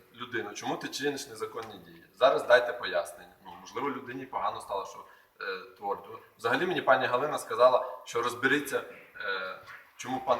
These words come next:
Корнійчук, е, ну, підштовхує її для того, щоб вона була крайньою в цій ситуації.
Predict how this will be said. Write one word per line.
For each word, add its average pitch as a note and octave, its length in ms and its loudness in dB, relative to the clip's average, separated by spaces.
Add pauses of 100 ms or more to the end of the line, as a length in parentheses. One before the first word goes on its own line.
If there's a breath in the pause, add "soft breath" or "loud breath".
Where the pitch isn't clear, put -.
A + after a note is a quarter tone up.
Корнійчук, A#2+ 500 -4 (120)
е, - 40 -20 (380)
ну, G2+ 200 -18 (220)
підштовхує C3 640 4
її C3+ 320 -6 (400)
для G#2+ 140 -2
того, - 160 0
щоб - 160 -6
вона A#2 220 0
була G#2+ 240 0
крайньою G#2 480 4
в - 40 -18
цій - 80 -18
ситуації. - 540 -8